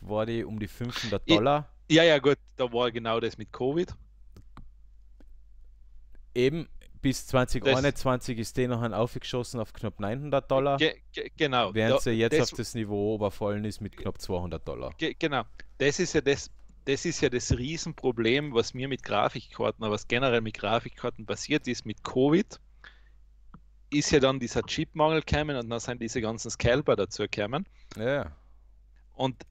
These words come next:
Speaker 2: das, von dem Niveau zehrt ja jetzt nach wie vor Nvidia und A M D, die gefra-, haben sich,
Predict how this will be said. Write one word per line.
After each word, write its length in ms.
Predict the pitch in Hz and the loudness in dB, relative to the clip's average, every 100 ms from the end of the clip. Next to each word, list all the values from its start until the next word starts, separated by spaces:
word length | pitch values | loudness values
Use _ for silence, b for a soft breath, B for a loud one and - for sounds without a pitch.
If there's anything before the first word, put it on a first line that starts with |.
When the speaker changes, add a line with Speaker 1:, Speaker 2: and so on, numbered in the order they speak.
| - - | -14 2
Speaker 2:
das, 340 | 135 - - - | 2 2 -4 -10
von 280 | - 143 135 | -2 0 2
dem 260 | 127 143 | 2 2
Niveau 380 | 151 127 127 147 | -2 2 4 4
zehrt 460 | - - 127 135 - | 0 0 2 2 2
ja 60 | |
jetzt 380 | 123 117 - - | 0 -2 -4 -12
nach 300 | 143 120 120 | -4 -2 -2
wie 80 | 123 | -4
vor 380 | - 135 135 127 - | -2 4 4 4 0
Nvidia 520 | 117 107 131 135 117 | -8 -6 -2 4 4
und 180 | 110 - | 2 -4
A 180 | 101 117 | -6 -6
M 140 | 117 | -4
D, 180 | 117 123 | -2 0
die 140 | 113 | -2
gefra-, 340 | - 110 117 113 | -4 -2 -2 -2
haben 160 | 123 | -6
sich, 260 | 120 - | -6 -10